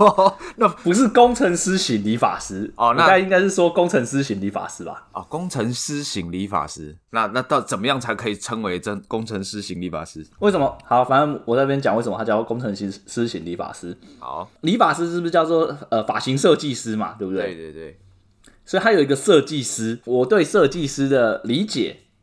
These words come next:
Speaker 2: 就是呢，你给他一些比较抽象的东西，然后呢，他可以把它变成一个比较具体的画面，
Speaker 1: 嗯。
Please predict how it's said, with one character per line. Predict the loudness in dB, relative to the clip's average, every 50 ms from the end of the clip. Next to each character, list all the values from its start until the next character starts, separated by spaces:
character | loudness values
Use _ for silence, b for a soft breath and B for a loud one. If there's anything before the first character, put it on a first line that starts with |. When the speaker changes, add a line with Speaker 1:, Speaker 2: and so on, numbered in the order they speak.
| _ _
Speaker 2:
就 | _ -4 -2
是 | -2 0 -2
呢， | 0 2 2 2 0 0 -4 -10
你 | _ -6 -6
给 | -2 0 0 0
他 | 0 0 -2
一 | -2
些 | -2 -2 0 0 0
比 | 0 0 -2
较 | 0 2 2 2
抽 | 0 0 2 2 2
象 | 4 2 2 2
的 | 0
东 | -2 -2 -2 -4
西， | -6 -6 -6 -6 -8 -8 -10 _ _ _ _ _ _ _ _ _ _ _ _
然 | 2 2
后 | 2 4
呢， | 4 0
他 | 0 0 0
可 | 0 2 0
以 | 0
把 | 0 -2 -2
它 | 0 -2 -2 -2 -4 -14 -20 _ _
变 | 0 0 0
成 | 0 -4 -6
一 |
个 | -2 -2 -2
比 | -2 -2
较 | -4 -4 -4 -4 -8
具 | -4 -2 2 4 4 2
体 | 2 -2 -4 -4 -2
的 | -2 -2 -4 -4 -10 _ _ _ 2
画 | 4 4 4 4
面， | 0 -4 -6 -6 -8 -10 -14 _ _ _ _ _ _ _ _ _
Speaker 1:
嗯。 | -6 -4 -4 -4 -6